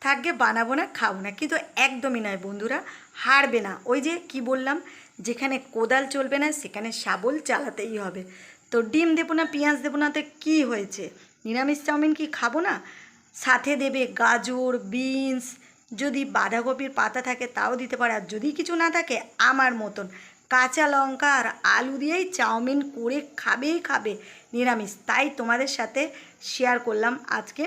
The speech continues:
নিরামিষ চাউমিনটা। এই দেখো কথা বলতে বলতে আলুটা সিদ্ধ হয়ে গেছে, মানে ভাজা হয়ে গেছে। এবারে আমি দিয়ে দিলাম কাঁচা লঙ্কা, আর কাঁচা লঙ্কাটা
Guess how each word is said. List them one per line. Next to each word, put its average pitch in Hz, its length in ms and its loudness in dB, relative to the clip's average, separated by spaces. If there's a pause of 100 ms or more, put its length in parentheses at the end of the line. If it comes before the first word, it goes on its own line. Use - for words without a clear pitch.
(100)
নিরামিষ 226 400 -2 (160)
চাউমিনটা। 202 520 -2 (880)
এই 269 260 8
দেখো 220 220 4 (120)
কথা 220 260 4
বলতে 262 200 6 (100)
বলতে 269 200 6 (200)
আলুটা 226 280 4 (320)
সিদ্ধ 247 240 2 (100)
হয়ে 214 180 2
গেছে, 202 140 0 (100)
মানে 302 120 4 (200)
ভাজা 233 320 4
হয়ে 202 180 0
গেছে। 196 200 -4 (220)
এবারে 214 260 2
আমি 226 160 -2
দিয়ে 220 140 -2
দিলাম 302 160 2 (260)
কাঁচা 262 400 4
লঙ্কা, 202 400 0 (600)
আর 180 80 -8 (120)
কাঁচা 160 320 -4
লঙ্কাটা 214 400 -2